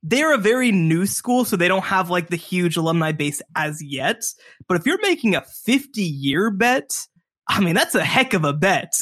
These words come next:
if you're, if you are bringing in U C F. I think you're right. I mean, you are bringing in four programs that have all been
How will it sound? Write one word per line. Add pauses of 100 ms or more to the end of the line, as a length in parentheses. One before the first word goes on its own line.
if
you're,
if
you
are
bringing
in
U
C
F. (300)
I
think
you're
right.
I
mean,
you
are
bringing
in
four
programs (280)
that
have
all
been